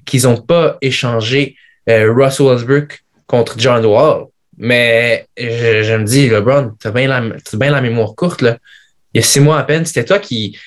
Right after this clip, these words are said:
c'était quoi qui, qui frappait partout, qui voulait que Russell Westbrook, qui voulait que les Lakers aillent chercher Russell Westbrook. Puis, je veux pas péter sa bulle, mais je pense qu'à peu près tout le monde sur la planète entière savait que ça allait pas marcher, cette affaire-là.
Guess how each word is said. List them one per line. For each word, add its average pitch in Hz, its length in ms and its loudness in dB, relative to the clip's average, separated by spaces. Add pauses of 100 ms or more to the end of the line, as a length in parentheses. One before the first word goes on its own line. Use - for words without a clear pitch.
(180)
c'était - 140 -6
quoi 190 120 2
qui, - 240 -12
qui - 120 -10
frappait 143 380 -2
partout, 147 360 0
qui 123 240 -2
voulait 147 460 2
que 143 400 2
Russell 135 300 0
Westbrook, 139 380 0
qui - 280 -6
voulait 151 260 2
que 156 100 -2
les 139 160 2
Lakers 151 340 -2
aillent 139 180 0
chercher 147 360 -4
Russell 139 300 0
Westbrook. 135 420 0 (880)
Puis, 147 680 2
je 135 100 -2
veux 135 120 0
pas 175 120 2
péter 170 240 0
sa 156 220 -2
bulle, 175 240 0
mais 127 160 -2
je - 80 -10
pense 190 200 0
qu'à 147 100 -2
peu 147 120 -2
près 185 220 -10 (120)
tout 202 120 2
le 180 60 6
monde 180 280 4
sur 160 120 -2
la 127 120 0
planète 156 360 -2
entière 147 420 -2
savait 151 420 -2
que 151 60 -6
ça - 140 -4
allait 117 160 0
pas 156 100 0
marcher, 135 280 -2
cette 147 120 -6
affaire-là. 110 460 -2